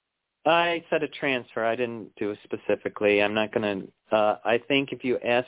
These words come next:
for accommodations because of your medical condition, they will. Um, if that's where you wanna go, I would say, you know, "I'm highly interested in this because it's gonna be a lot of outdoors."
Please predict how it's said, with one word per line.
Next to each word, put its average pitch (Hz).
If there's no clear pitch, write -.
for 123
accommodations 117
because 110
of 110
your 110
medical 123
condition, 110
they 110
will. 104
Um, 110
if 113
that's 131
where 135
you 131
wanna 120
go, 117
I 104
would 110
say, 110
you 110
know, 107
"I'm 107
highly 113
interested 104
in 104
this 107
because 104
it's 95
gonna 101
be 104
a 95
lot 101
of 95
outdoors." 95